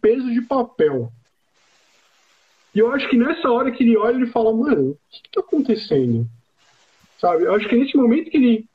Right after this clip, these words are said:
que ele cai na real, tanto que aí ele volta pra sala. Ele mesmo volta. Ele poderia ter fugido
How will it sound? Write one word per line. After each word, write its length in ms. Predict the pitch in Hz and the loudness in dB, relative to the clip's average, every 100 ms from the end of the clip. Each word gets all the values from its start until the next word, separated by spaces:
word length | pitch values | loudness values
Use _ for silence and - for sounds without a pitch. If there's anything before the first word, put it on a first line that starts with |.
| _ | _
que 60 | |
ele 160 | 214 208 | -2 -2
cai 160 | 214 202 | -2 -2
na 100 | 190 | 0
real, 340 | 165 180 254 | 0 0 0
tanto 220 | 254 262 | 0 -2
que 220 | - 269 - | 0 -2 0
aí 200 | 233 226 | -2 0
ele 100 | 294 | -2
volta 400 | 233 - 302 277 | 0 -2 -2 -2
pra 160 | 302 | -2
sala. 460 | 330 - 196 180 117 - _ _ _ | -2 -2 0 -2 -4 -10 _ _ _
Ele 220 | 175 240 | 0 2
mesmo 360 | 269 240 214 196 | 2 2 2 0
volta. 540 | 156 165 143 - 120 117 - _ _ _ _ | 2 0 0 -2 -6 -6 -14 _ _ _ _
Ele 220 | 147 156 | 0 0
poderia 280 | 165 165 196 | 0 2 2
ter 140 | 247 | 0
fugido 640 | 233 262 185 202 220 143 | 0 0 2 0 0 -2